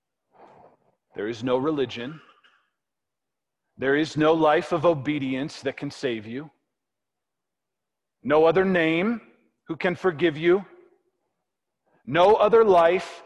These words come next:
that can be given for you. Only Jesus. If you have never asked him to save you, you can ask him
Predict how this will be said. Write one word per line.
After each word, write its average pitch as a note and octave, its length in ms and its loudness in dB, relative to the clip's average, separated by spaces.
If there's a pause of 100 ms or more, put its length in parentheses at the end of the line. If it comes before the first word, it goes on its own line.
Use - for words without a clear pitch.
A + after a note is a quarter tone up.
(140)
that D#3+ 160 0
can E3+ 180 -4
be E3 140 -4
given F3+ 560 -2 (160)
for E3 340 0
you. C3+ 460 -4 (1200)
Only D3+ 400 0
Jesus. G#2 480 -14 (3000)
If C3 160 -14
you F3+ 120 -4
have D3 180 -4
never F3+ 560 2
asked E3 340 -2
him A#2 240 -6 (260)
to C#3 120 -10
save G3+ 380 -4
you, B1+ 200 -20 (1500)
you F3 100 -10
can C4 180 -2
ask B3 300 -2
him B2 280 -6